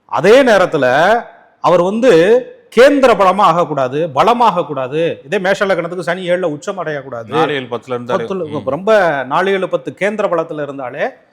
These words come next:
Speaker 1: செல்வங்களை எந்த அளவுக்கு அள்ளி கொடுக்குதோ அந்த அளவுக்கு ஆயுளுக்கு நிகரான சில துன்பங்களையும் கொடுத்துரும்
Speaker 2: ம்.
Speaker 1: அப்படிங்கிறார். அப்ப லாபாதிபதியினால பலன் இல்லாம போயிருது.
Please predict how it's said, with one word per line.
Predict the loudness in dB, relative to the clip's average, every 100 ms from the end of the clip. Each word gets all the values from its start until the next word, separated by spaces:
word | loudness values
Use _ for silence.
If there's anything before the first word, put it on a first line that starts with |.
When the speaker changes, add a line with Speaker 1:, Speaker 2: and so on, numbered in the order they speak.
| _ _
Speaker 1:
செல்வங்களை | -8 2 2 4 2 4 4
எந்த | 4 2 2
அளவுக்கு | 4 4 2 0
அள்ளி | 0 -4 -6
கொடுக்குதோ | -8 -8 -6 -4 -4 -8 _ _ -20
அந்த | -14 -6
அளவுக்கு | -4 -4 -4 -2
ஆயுளுக்கு | 2 2 2 -2 -4
நிகரான | -6 -4 -4 -4 -6
சில | -8 -10
துன்பங்களையும் | -10 -8 -6 -6 -8 -10 -12
கொடுத்துரும் | -14 -16 -14 -16 -16
Speaker 2:
ம். | -18 -16
Speaker 1:
அப்படிங்கிறார். | -14 -14 -18 -20 _ _ _ _ _
அப்ப | _ -14 -14
லாபாதிபதியினால | -12 -6 0 2 2 0 0 -6 -10 -10 -10 -8
பலன் | -8 -10 -12
இல்லாம | -10 -10 -10 -12
போயிருது. | -14 -16